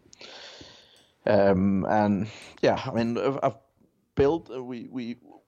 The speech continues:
we, with the outsourcing business, we work primarily with S E O and e-commerce businesses, right? So we,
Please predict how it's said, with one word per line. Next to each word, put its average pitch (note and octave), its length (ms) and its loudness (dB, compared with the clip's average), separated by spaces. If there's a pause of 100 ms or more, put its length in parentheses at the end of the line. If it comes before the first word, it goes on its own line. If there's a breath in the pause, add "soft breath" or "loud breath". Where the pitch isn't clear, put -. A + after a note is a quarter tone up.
(140)
we, C#3 200 0 (120)
with C3+ 320 -2
the D3 60 2
outsourcing D#3 420 -2
business, C3 360 -6
we B2 80 -6
work A#2+ 380 0
primarily A2 640 0
with G2+ 500 -2
S G#2+ 300 0
E G#2 100 2
O G2 80 6
and G2+ 140 0
e-commerce F#2+ 640 -4
businesses, - 920 -8
right? F2+ 320 -2 (580 loud breath)
So G2 640 2
we, G#2+ 240 0